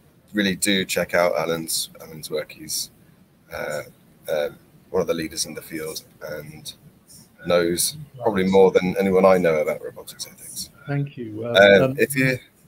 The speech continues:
Speaker 2: I'm sorry about the, uh, mi-, uh, you know, we didn't, um, that was disappointing that we couldn't run the slides
Speaker 1: I thi-,
Speaker 2: properly.
Speaker 1: I think it, it looked,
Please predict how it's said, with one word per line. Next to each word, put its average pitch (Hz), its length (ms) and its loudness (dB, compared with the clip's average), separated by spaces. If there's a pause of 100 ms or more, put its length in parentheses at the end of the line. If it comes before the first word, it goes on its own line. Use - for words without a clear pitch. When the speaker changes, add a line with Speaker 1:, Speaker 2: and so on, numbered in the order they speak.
(300)
Speaker 2:
I'm 135 100 -4
sorry 196 300 2
about 143 320 0
the, 123 300 -2
uh, 120 60 -2
mi-, 131 200 -6
uh, - 180 -12
you 127 160 -8
know, 120 220 -4
we 127 200 -4
didn't, 131 240 -18 (260)
um, 113 240 -14 (220)
that 135 140 -6
was 131 140 -12
disappointing 120 760 -10
that 123 120 -16
we 127 80 -18
couldn't 117 340 -12
run 110 140 -14
the 107 80 -18
slides 110 380 -18 (180)
Speaker 1:
I 117 80 6
thi-, - 140 4
Speaker 2:
properly. - 80 -10
Speaker 1:
I 117 80 2
think 123 280 -4
it, - 100 -4
it 104 160 0
looked, - 300 -4